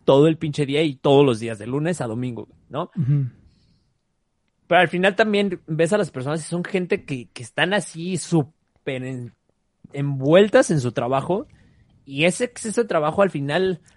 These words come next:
Speaker 1: como que medio les puede causar estrés, pero siento que ya es algo que ya es parte de, de esas personas, ¿sabes? Y creo que si les quitas eso, puta, también es,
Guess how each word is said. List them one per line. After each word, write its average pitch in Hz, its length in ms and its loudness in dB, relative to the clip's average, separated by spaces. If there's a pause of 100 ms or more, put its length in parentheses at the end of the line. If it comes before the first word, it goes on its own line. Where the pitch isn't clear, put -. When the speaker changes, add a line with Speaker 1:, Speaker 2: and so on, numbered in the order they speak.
(1500)
Speaker 1:
como 156 260 -2
que 170 200 2
medio 165 720 6
les 165 400 2 (120)
puede 254 260 2
causar 175 320 4
estrés, 185 420 -2
pero 147 180 -4
siento 185 280 -4
que 160 100 -12
ya 147 140 -2
es 160 100 -2
algo 202 300 0
que 123 160 -10
ya 139 180 -4
es 151 140 -4
parte 160 560 -2
de, 120 580 -6
de 110 180 -8
esas 135 220 -6
personas, 123 540 -8
¿sabes? - 360 -8 (600)
Y 143 420 0
creo 165 220 0
que 208 100 0
si 175 160 -2
les 139 240 -4
quitas - 540 -2 (100)
eso, 220 420 0 (1000)
puta, 170 260 -2
también 147 320 2
es, 151 260 0